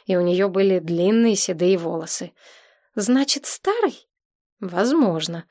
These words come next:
«Интересно, это может быть тот самый человек, что приглядывает за часовней? Ну, экономка».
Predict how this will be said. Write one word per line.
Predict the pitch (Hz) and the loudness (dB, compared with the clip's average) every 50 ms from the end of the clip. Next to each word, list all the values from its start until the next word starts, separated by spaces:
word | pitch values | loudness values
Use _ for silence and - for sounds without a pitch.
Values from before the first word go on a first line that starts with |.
| _ - _ _ _ _ _ _ _ | _ -20 _ _ _ _ _ _ _
«Интересно, | 277 302 339 359 - 415 427 415 349 220 - - - - 190 | -2 -2 -2 0 0 2 2 2 2 0 -2 -6 -8 -6 -6
это | 196 196 - 233 | -4 -2 0 2
может | 277 392 480 494 508 494 | 2 2 2 2 0 0
быть | 440 370 - - | 0 0 -2 -2
тот | - 330 320 | -6 -6 -6
самый | - - 339 311 285 269 254 | -2 -2 0 2 2 2 2
человек, | 254 - 262 254 240 214 202 220 240 - | 0 0 0 0 0 2 0 -2 -2 -2
что | - - 277 | -4 -6 -4
приглядывает | 269 302 294 254 262 294 294 277 285 302 330 302 | -2 -2 -2 0 2 2 2 2 2 2 2 2
за | 320 330 | 2 0
часовней? | 330 - - - - - 247 196 156 151 156 165 170 - - - - _ | 0 -2 -2 -4 -2 -2 -2 -2 -2 -2 -8 -12 -12 -16 -20 -20 -6 _
Ну, | 285 294 311 294 226 185 180 196 | 0 2 2 2 0 0 -2 -6
экономка». | 233 - 403 440 415 330 220 175 147 - 202 185 | -4 -2 0 2 2 2 2 0 -2 -6 -10 -12